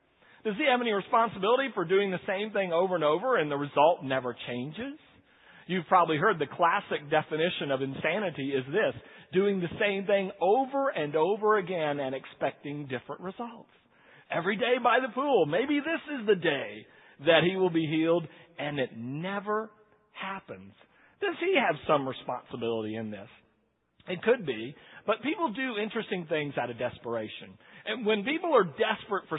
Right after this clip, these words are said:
something to happen, they sort of lose a picture of the track record of history, or, or, um,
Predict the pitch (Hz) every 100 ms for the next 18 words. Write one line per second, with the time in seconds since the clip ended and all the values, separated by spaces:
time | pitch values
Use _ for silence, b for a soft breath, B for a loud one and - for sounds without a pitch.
0 | - 175 165 156 131 156 156 143 131 123
1 | 185 - 180 - 269 262 185 160 180 208
2 | 220 175 143 185 185 - 180 170 156 131
3 | 131 127 - 180 - 156 147 139 127 170
4 | - 175 170 156 127 - B B 139 127
5 | 123 139 123 117 110 120